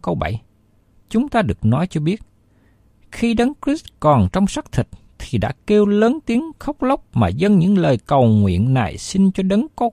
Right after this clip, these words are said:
quyền cứu mình khỏi chết. Và vì lòng nhân đức Ngài nên được nhậm lời. Cách nào Ngài đã được lắng nghe? Ngài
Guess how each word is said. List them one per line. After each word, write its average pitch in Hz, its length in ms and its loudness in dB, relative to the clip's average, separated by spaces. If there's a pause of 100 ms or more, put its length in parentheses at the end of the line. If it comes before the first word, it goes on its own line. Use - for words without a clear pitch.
(100)
quyền 127 280 2 (180)
cứu 233 160 -2
mình 190 200 0
khỏi - 260 -12
chết. - 240 -6 (1080)
Và 156 380 2
vì 160 140 4
lòng 151 380 6
nhân 214 200 6
đức 269 180 -2
Ngài 127 360 0 (380)
nên 170 420 4
được 92 180 0
nhậm 98 320 2
lời. 90 200 0 (1400)
Cách - 220 -4
nào 165 260 4
Ngài 151 260 2
đã 170 100 0
được 120 300 -2
lắng 254 160 0
nghe? 233 180 4 (1160)
Ngài 120 300 0